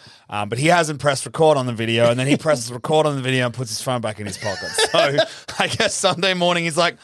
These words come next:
Speaker 1: "I really wanna watch I Was Made for Loving You," and he pulled his phone out and just got nine minutes of his pocket.
Speaker 2: Yeah, uh, another, I noticed him during Kiss as well, where, um,
Speaker 1: Oh yeah, what app was he using, Joel?
Speaker 2: Uh, so
Speaker 1: What
Speaker 2: he
Speaker 1: app
Speaker 2: pulled
Speaker 1: that a fifty-year-old man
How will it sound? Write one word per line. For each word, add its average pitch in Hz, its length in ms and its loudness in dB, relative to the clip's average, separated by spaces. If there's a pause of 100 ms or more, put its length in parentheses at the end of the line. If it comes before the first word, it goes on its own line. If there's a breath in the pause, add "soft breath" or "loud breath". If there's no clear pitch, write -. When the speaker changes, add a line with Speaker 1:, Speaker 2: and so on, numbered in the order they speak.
(300 loud breath)
Speaker 1:
"I 151 60 -2
really 240 240 4
wanna 233 220 4
watch 175 320 4
I 151 160 2
Was 165 180 -2
Made 160 200 0
for 151 140 -4
Loving 156 360 2
You," 113 160 -2
and 117 80 -2
he 131 80 -2
pulled 156 180 0
his 143 140 -4
phone 147 240 0
out 127 120 2
and 120 80 -4
just 117 120 -8
got 117 160 -4
nine 127 260 0
minutes 123 260 -4
of 113 80 -8
his 110 120 -10
pocket. 98 340 -8
Speaker 2:
Yeah, 151 200 0
uh, 175 460 4
another, 220 500 4 (260)
I 175 180 4
noticed 233 300 2
him 214 80 -6
during 180 240 -4
Kiss 160 260 -6
as 135 140 -10
well, 131 460 0 (520)
where, 147 320 2 (200)
um, 135 520 0
Speaker 1:
Oh 202 100 2
yeah, 220 120 2
what 226 200 4
app 226 180 0
was 233 160 0
he 185 80 -4
using, 123 320 0
Joel? 131 380 2
Speaker 2:
Uh, 170 160 -2
so 214 160 4
Speaker 1:
What 240 100 6
Speaker 2:
he 262 40 4
Speaker 1:
app 262 60 4
Speaker 2:
pulled 254 120 0
Speaker 1:
that 202 60 2
a 175 40 2
fifty-year-old 165 720 2
man 156 420 0